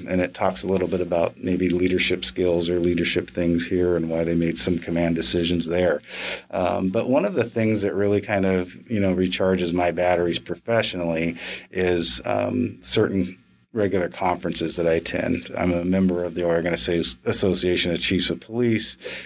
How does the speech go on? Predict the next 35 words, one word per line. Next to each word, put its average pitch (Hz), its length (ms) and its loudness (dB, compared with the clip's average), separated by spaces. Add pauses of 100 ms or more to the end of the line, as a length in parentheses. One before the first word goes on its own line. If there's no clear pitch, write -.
There's 85 220 -2
usually 90 360 2
at - 80 -4
least, 90 340 2 (160)
um, 50 480 -4 (260)
two 107 400 0
conferences 92 580 0
a 85 80 0
year 101 540 2 (320)
where 90 320 0
there's, 82 640 0
um, - 440 -6 (300)
a 87 60 0
training 98 440 2
seminar 92 580 2
that 90 200 -2
comes 92 220 0
along 90 340 2
with 87 140 -2
that 87 220 2
and 82 120 0
leadership, 85 580 0 (120)
uh, - 180 -2
training 85 600 -2
oftentimes - 680 -4
with - 140 -8
that. 85 260 -2
And 90 140 -4
so 92 340 2 (480)
hearing 139 240 2
the 113 80 -2
stories 110 580 2
of 95 300 2 (400)
different, 113 460 0
um, 98 600 2